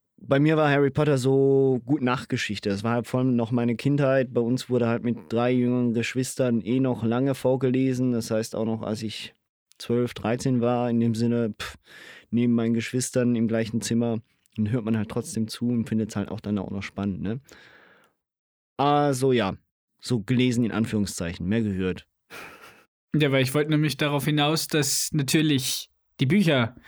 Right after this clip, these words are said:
Speaker 2: noch ein bisschen älter sind. Wir reden natürlich wieder mal vom zwanzigjährigen Filmjubiläum von Harry Potter.
Speaker 1: Genau. Deswegen,
Speaker 2: Und deswegen
Speaker 1: ähm,
Speaker 2: wollte ich sagen, seit zwanzig Jahren begleitet uns das Ganze ungefähr.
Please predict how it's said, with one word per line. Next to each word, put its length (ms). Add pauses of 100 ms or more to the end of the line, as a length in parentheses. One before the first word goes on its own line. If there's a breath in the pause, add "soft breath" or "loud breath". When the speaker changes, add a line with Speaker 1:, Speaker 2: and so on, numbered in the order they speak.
(360 loud breath)
Speaker 2:
noch 120
ein 60
bisschen 220
älter 220
sind. 220
Wir 120
reden 160
natürlich 260
wieder 140
mal 140
vom 240
zwanzigjährigen 720
Filmjubiläum 760
von 180
Harry 140
Potter. 300 (2000 soft breath)
Speaker 1:
Genau. 500 (520 loud breath)
Deswegen, 280
Speaker 2:
Und 80
deswegen 360
Speaker 1:
ähm, 80
Speaker 2:
wollte 200
ich 80
sagen, 360
seit 240
zwanzig 400
Jahren 160
begleitet 440
uns 160
das 180
Ganze 300
ungefähr. 580